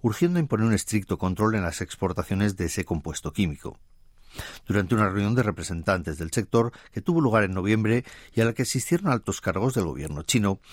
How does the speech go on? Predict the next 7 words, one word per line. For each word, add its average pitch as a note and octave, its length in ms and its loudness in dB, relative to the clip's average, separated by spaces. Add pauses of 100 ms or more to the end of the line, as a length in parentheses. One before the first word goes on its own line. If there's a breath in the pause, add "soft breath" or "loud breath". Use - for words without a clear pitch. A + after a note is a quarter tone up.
(220 loud breath)
urgieron E3+ 380 2
a A2 100 2
las - 120 -2
empresas G#2 400 -2
productoras F2 540 0
de F2 80 -4
urea G#2 360 2